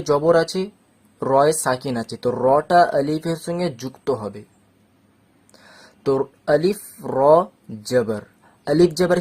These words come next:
কি হয়? আলিফ জবর আ, তো আ বলে র যুক্ত হবে, আলিফ জবর আ, আলিফ র জবর আর, আর। আগে সিম্পলি আপনারা কি, আপনারা নরমালি এভাবে পড়বেন, আলিফ র জবর আর,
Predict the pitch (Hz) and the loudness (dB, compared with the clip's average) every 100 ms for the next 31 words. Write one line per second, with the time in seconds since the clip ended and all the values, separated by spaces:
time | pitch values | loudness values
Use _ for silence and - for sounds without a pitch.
0 | 175 185 196 - 156 147 151 147 - 175 | -2 -4 -2 -2 -4 2 2 2 0 4
1 | 175 196 214 _ _ 160 160 _ 156 156 | 4 4 -6 _ _ 2 2 _ 4 4
2 | 156 180 165 143 147 143 165 165 175 147 | 4 0 2 0 0 -4 -2 -2 -2 -4
3 | 147 156 - 170 185 202 - - - 147 | 0 2 4 4 2 0 -16 -12 -6 -4
4 | 165 - 143 151 151 165 196 202 _ _ | -4 -4 0 2 0 0 -2 -2 _ _
5 | _ 170 156 117 - _ _ _ _ _ | _ 4 4 0 -16 _ _ _ _ _
6 | _ _ - - 160 117 107 _ _ _ | _ _ -6 2 2 2 -10 _ _ _
7 | - 131 131 143 139 151 160 156 156 165 | -12 -10 -8 -8 -2 -2 0 -6 -6 -6
8 | 165 - 143 160 160 160 147 165 160 143 | -6 -6 -8 -4 -2 0 0 -2 -2 -2
9 | 143 131 107 113 117 - _ 143 170 175 | -2 -4 -8 -8 -12 -20 _ 0 0 -2
10 | 135 139 151 156 160 202 190 _ _ _ | -2 2 2 2 0 -2 -4 _ _ _
11 | - 151 | 0 0